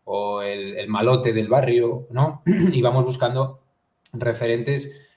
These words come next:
que realmente, pues, eh, seguramente vengan de situaciones similares también disfuncionales, ¿no? Entonces, se pierde un poco esa referencia de,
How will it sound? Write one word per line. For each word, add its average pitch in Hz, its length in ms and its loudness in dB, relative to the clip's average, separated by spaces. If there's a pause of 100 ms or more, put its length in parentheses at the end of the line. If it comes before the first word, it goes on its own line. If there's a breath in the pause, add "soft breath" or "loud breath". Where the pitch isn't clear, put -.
que 110 100 -6
realmente, 113 520 -2
pues, 95 520 -10
eh, 90 560 -10 (300)
seguramente 110 500 -2
vengan 113 320 -2
de 107 80 -4
situaciones 107 540 -6
similares 107 600 -4
también 101 280 -6
disfuncionales, 101 680 -10
¿no? 120 140 -16 (580 soft breath)
Entonces, 107 680 -2 (120)
se - 180 -4
pierde 117 300 4
un 120 60 -2
poco 120 220 2
esa 123 160 2
referencia 113 640 0
de, 101 640 -2